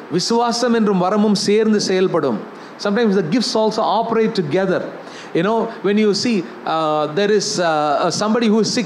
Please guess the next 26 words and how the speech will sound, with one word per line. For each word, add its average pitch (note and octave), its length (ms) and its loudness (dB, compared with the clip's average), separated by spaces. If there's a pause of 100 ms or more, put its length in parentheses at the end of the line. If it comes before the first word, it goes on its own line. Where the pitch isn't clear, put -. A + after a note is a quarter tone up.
but G3 140 -2
there G#3 140 0
is G3+ 120 0
also A3+ 300 0
a - 40 -2
great A#3 260 0
faith C#4+ 380 -2
in G3+ 100 2
you. E3 160 2 (240)
Suddenly C4+ 440 0
there's A3 200 0
a G3 60 0
measure A3 300 0
of F#3+ 100 0
faith G3 180 0
that D#3+ 120 -4
this A3 160 -2
person A3 360 0
will F3+ 160 2
now A3 300 0 (380)
be B3+ 180 2
healed. G#3 340 0
கட்டாயமா B3 460 -2 (140)
ஆண்டவர் A#3 280 2
இந்த G3 180 2
மக-, G3 280 0